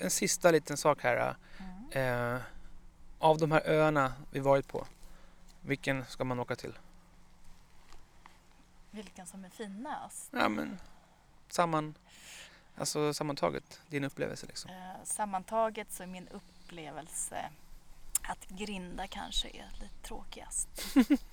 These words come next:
Speaker 2: <laughs> Faktiskt. Jag, ja, jag tycker nog det. Det är
Speaker 1: Ja.
Speaker 2: lite mer som
Speaker 1: Kommers.
Speaker 2: att det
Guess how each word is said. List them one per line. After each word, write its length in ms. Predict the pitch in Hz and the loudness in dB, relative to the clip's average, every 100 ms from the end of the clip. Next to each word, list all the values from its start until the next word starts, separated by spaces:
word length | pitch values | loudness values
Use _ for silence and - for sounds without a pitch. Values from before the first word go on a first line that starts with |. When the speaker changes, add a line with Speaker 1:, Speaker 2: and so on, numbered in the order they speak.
| - - | -4 0
Speaker 2:
<laughs> 800 | - - 339 - 269 - 277 - | 2 4 2 4 2 2 -2 0
Faktiskt. 440 | - - 196 - - - - - - - | -2 -2 -6 -4 -6 -8 -8 -8 -6 0
Jag, 240 | 226 254 240 - - - - | 6 6 6 -2 -4 -2 8
ja, 480 | 277 262 247 254 262 - - - - | 12 12 12 12 8 -2 -4 -4 -4
jag 140 | - 277 | 0 2
tycker 360 | 277 269 - | 2 0 -2
nog 220 | 226 202 202 | -2 -2 -4
det. 200 | 180 190 | -2 -2
Det 140 | 190 | 0
är 160 | 247 247 | 0 2
Speaker 1:
Ja. 60 | |
Speaker 2:
lite 360 | 226 226 220 - | 0 -4 -6 -6
mer 260 | 196 170 185 | -4 -2 -2
som 140 | 196 | 0
Speaker 1:
Kommers. 340 | 156 131 - | 2 4 4
Speaker 2:
att 20 | |
det 80 | - | 6